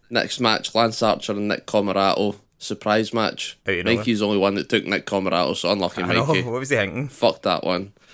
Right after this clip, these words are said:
Speaker 1: But he, he brought it back with the third buy-in match. Swerve, Swerve in their glory. I hate that fucking
Speaker 2: It's a
Speaker 1: name.
Speaker 2: stupid name, isn't it?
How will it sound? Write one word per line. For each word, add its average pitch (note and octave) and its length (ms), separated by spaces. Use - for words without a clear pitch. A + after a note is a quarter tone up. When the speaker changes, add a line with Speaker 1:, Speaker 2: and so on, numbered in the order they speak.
Speaker 1:
But G2 140
he, A2+ 240
he A2+ 80
brought C3+ 300
it - 80
back - 360
with G#2 100
the G2+ 80
third G#2+ 360
buy-in G#2 380
match. - 500
Swerve, - 640
Swerve A2 440
in A2+ 120
their A2 140
glory. G2 360
I G#2+ 60
hate G2 280
that G2 180
fucking - 340
Speaker 2:
It's F#2 40
a G2 60
Speaker 1:
name. F#2+ 80
Speaker 2:
stupid F#2+ 240
name, G2 140
isn't G2 180
it? - 120